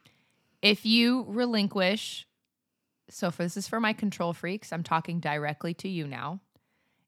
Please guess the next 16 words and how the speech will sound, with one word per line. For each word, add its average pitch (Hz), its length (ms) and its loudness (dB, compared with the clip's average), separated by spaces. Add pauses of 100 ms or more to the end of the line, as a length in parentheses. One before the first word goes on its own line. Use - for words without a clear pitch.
If 180 240 0
you 190 160 4
relinquish 190 640 2
and 180 120 2
you 175 100 4
wanna 180 240 4
share 170 380 2
the 190 80 0
mental 175 360 0
load, 160 440 0 (800)
part 170 340 6
of 185 140 0
sharing 160 460 2
that 143 180 0
mental 156 360 -4
load, 147 460 -2